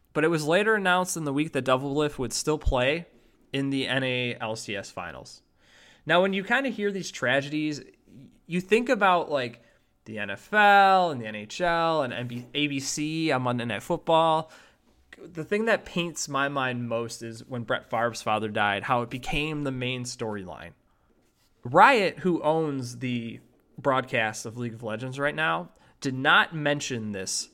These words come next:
one time in the entire broadcast. Think about that. In, in the news cycle that we see today, where every story is milked to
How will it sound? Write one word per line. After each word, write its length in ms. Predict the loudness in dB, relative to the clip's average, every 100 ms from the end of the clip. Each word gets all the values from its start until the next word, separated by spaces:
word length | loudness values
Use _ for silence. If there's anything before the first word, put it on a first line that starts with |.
| _ _ _ _
one 460 | -8 -2 2 2 2
time 460 | 4 4 4 0 -6
in 120 | -10
the 120 | -8 -8
entire 500 | -10 -8 -4 -2 -4
broadcast. 720 | -6 -10 -10 -12 -12 -14 -18 _ _ _ _ _ _ _ _ _ _ _ _ _ -4
Think 160 | -2 0
about 240 | -2 -4
that. 220 | -8 -10 -14 _ _ _
In, 400 | -4 -2 -2 -2 -2
in 160 | -2 0
the 80 |
news 340 | 0 0 0 2
cycle 300 | 2 2 2
that 120 | 2
we 100 | 2
see 180 | -2 -4
today, 300 | 0 2 2
where 220 | 0 -2 0
every 300 | 0 0 -4
story 480 | -2 2 2 2
is 120 | -2 -2
milked 460 | 0 0 -2 -8
to 320 | -2 0 -2